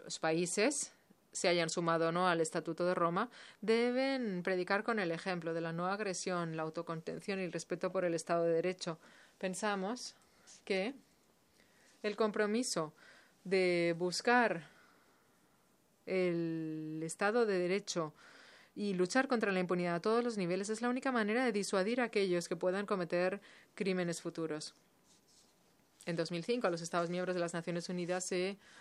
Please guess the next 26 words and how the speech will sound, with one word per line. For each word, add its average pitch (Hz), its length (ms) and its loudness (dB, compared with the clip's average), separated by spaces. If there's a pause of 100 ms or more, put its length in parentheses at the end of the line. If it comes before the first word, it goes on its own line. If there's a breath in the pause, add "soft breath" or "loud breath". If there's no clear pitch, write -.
(220 loud breath)
comprometieron 190 1300 0 (180 loud breath)
al 220 140 0
principio 208 560 0
de 190 140 0
la 202 220 2
responsabilidad 175 920 0
de 185 120 2
proteger 160 800 -4 (240 loud breath)
para 208 160 2
luchar 208 300 0
contra 262 280 -6
el 226 40 -4
genocidio, 208 560 -2
los 196 140 -2
crímenes 185 320 -2
de 170 100 -2
guerra, 196 400 0
la 185 120 0
limpieza 170 420 -2
étnica 175 500 -2
y 165 80 -6
los 160 180 -6
crímenes 175 440 -6
de 170 100 -2
lesa 165 260 -2
humanidad. 160 520 -4